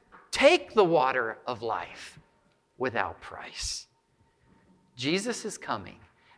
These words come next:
And if anyone is thirsty, thirsty for life, thirsty for meaning, the offer is open and free. Come. And this coming Lord wants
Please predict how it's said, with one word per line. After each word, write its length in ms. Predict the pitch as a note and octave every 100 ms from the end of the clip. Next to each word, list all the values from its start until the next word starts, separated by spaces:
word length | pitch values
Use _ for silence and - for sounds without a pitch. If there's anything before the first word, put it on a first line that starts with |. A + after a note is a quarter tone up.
| -
And 160 | C#3
if 100 | D3
anyone 360 | F3+ A3 A#3 A#3
is 140 | A3
thirsty, 600 | - C3 F#2 - - - _ _ _ _ _ _ - _ _ _ _ -
thirsty 360 | F#3+ A3 A#3+
for 180 | G#3+ G#3+
life, 540 | G3 F#3+ G#3 - - - _ _
thirsty 380 | - A#3+ B3 A#3+
for 180 | G#3 A3+
meaning, 600 | G3+ G#3 G#3 G3+ G#3 G3+ - - - _
the 140 | C3 C3+
offer 360 | C#3+ - F3+
is 160 | C3 F#2+ -
open 380 | D3 D3+ F3 E3+
and 160 | E3
free. 500 | - - G2 G2 - _ _ _ _ _ _ _ _ _ _ _ _ _ -
Come. 260 | C#3+ A#2+ - _ _ _ _ _ _ _ _ _ _ _ _ _ _ _ _ _
And 140 | G#2+
this 200 | C3 C3+
coming 500 | - - F3+ F3+ E3+
Lord 420 | D#3 C#3+ A2+ G2+ - - - _ _ _
wants 640 | A#2+ D3 C3 - - -